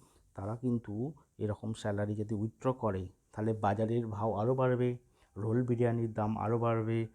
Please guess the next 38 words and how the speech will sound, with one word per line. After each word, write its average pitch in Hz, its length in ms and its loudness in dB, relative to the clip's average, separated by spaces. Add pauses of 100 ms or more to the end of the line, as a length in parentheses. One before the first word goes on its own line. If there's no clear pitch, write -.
(260)
মানুষের 113 420 -2
ক্রয় 110 280 -4
ক্ষমতা 110 400 -2
আরও 104 180 0
বাড়বে, 107 500 0 (280)
এবং 107 240 -2
যারা 104 180 -2
পড়াশোনা 113 460 -4
করছে 110 280 -8
তারা 104 200 -2
ডুবে 110 220 0
মরবে। 127 380 -2 (560)
পড়াশোনা 117 380 -4
করার 127 280 0
কোনো 123 240 0 (160)
ইয়ে 135 160 2
নেই, 110 220 2 (500)
কেননা 123 380 2
যে 127 120 0
পিওনে 156 440 0
কাজ 147 240 -4
করে 135 120 -4
সেন্ট্রাল 120 320 -4
গভর্নমেন্টের, 104 520 -2 (340)
তারা 117 160 -4
কিন্তু 123 280 -4
এত 113 180 -4
ভালো 127 320 -2
এডুকেশন 123 480 -2
তাদের 123 240 -2
নেই। 135 340 0 (460)
ভাবুন, 127 420 0 (300)
তাদের 104 240 0
হাতে 110 200 0
পয়সা 110 360 -4
এসে 110 160 -4
যাওয়া 113 180 2
মানে 113 300 4